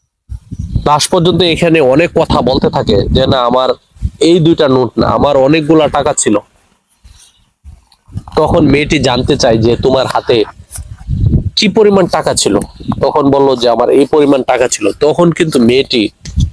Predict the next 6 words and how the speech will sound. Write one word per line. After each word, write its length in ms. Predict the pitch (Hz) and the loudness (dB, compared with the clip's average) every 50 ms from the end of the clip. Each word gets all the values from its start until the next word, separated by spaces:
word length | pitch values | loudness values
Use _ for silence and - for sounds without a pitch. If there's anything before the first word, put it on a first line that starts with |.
| - - - - - - - - - - - - - - - - - - | -4 -6 -6 -8 -10 -18 -20 -20 -20 -14 -12 -12 -12 -10 -12 -14 -6 -2
তার 160 | 127 117 107 | 0 2 2
নিজের 380 | 107 110 120 135 139 156 170 156 | 2 2 2 2 2 2 0 0
পার্স 320 | 135 - 139 127 127 127 120 | 0 0 -2 0 0 -2 0
ব্যাগ 180 | 123 139 131 - - | 0 0 0 0 -2
থেকে 220 | - 135 110 117 95 - - _ _ _ _ _ _ _ _ _ - - - - - - - - - - - - - - | -4 -2 0 0 -2 -2 -6 _ _ _ _ _ _ _ _ _ -10 -10 -10 -8 -8 -10 -10 -10 -16 -20 -10 -8 -6 -4
সে 260 | - - - - 135 | -2 -2 0 0 0